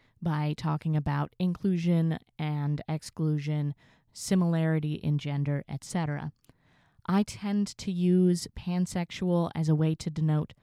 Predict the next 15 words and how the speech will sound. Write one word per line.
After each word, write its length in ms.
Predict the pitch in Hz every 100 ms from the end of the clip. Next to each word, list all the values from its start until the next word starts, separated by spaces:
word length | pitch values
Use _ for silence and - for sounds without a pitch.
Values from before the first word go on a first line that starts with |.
| _ _ _ _
all, 400 | - 160 185 269 - _ _
because 640 | 170 156 160 156 151 151 -
that's 260 | 175 160 -
what 240 | 165 -
the 200 | 160 147
root 240 | 143 170 - -
pan 460 | - 160 170 180 -
means, 520 | - 160 185 247 269 -
is 400 | 156 147 143 - - _ _ _ _ _ _
all-encompassing, 1120 | 147 151 180 180 175 175 185 - - 226 247 - _ _ _ _ _ -
which 180 | 170
would 100 | 180
be 120 | 165 170
attracted 440 | - 180 180 160
to 180 | - 165